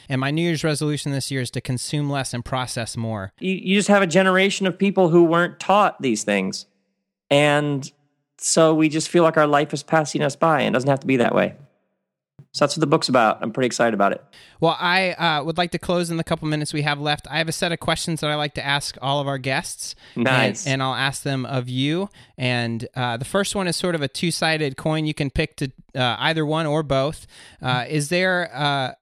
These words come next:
Speaker 1: a particular sermon or a time that you've been, uh, teaching or preaching that was particularly difficult for you?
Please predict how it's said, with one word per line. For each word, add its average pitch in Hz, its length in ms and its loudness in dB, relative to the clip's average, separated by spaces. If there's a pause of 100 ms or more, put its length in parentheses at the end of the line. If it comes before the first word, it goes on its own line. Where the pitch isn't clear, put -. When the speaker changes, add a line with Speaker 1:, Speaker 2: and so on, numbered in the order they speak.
(160)
Speaker 1:
a 135 100 -2
particular 170 720 -2
sermon 170 420 -2
or 147 140 -2
a 143 60 -2
time 160 260 -2
that 147 120 -8
you've 143 300 -2
been, 135 460 -2
uh, 123 160 -2
teaching 165 360 -4
or 135 80 -2
preaching 147 420 -4
that 131 180 -2
was 127 400 -2
particularly 147 680 -4
difficult 160 480 -2
for 180 140 -4
you? 185 300 0